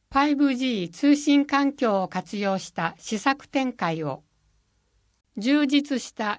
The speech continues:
教育環境整備、体育館の漏水対策を。一の十五、公明党、斉藤明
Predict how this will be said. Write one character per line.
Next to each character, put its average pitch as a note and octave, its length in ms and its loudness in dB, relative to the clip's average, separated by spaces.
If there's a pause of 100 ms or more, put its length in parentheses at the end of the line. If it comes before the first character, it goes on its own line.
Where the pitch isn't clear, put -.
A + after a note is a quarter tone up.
教 D4 300 0
育 C#4+ 240 -4
環 C#4+ 360 0
境 C4+ 280 2
整 A3 340 -2
備、 D3+ 200 -10 (460)
体 F3+ 260 0
育 - 200 -14
館 G3+ 280 -2
の E3 200 -4
漏 A#3+ 240 2
水 C4+ 280 -2
対 A#3+ 240 -2
策 D3+ 420 -8
を。 - 100 -14 (2000)
一 D#4+ 300 0
の A#3 200 4
十 F#3 300 -2
五、 D#3 240 -6 (520)
公 C#4 240 4
明 C4 280 2
党、 G#3 480 -2
斉 D4 320 0
藤 C#4+ 400 2
明 A#3+ 100 0